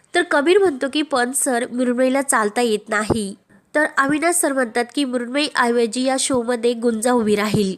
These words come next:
आणि तसेही सर्व हे की गुंजाची पाठ आहे आणि या प्रकरणामधून फक्त गुंजाच आपल्याला वाचू शकते." तर ते ऐकून मृण्मयी आणि माया यांना खूप राग येतो.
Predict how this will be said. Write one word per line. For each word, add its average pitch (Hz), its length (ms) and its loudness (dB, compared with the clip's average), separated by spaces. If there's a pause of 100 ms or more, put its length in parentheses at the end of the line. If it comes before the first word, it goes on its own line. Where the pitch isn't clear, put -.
(120)
आणि 294 160 2 (120)
तसेही 330 400 2
सर्व 285 340 0 (240)
हे 247 280 2 (400)
की 370 60 -12
गुंजाची 339 460 2
पाठ 254 280 0 (100)
आहे 254 340 -2
आणि 269 300 -4
या 311 200 -2 (120)
प्रकरणामधून 269 760 -6
फक्त - 260 -4 (100)
गुंजाच 254 360 2
आपल्याला 294 360 0
वाचू 247 320 -2
शकते." 214 460 -2
तर 233 120 -2 (100)
ते 233 100 2
ऐकून 226 460 0 (120)
मृण्मयी 277 520 0
आणि 247 380 0 (460)
माया 254 320 2
यांना 269 380 -2
खूप 311 200 -4
राग 214 260 -2
येतो. 196 300 -4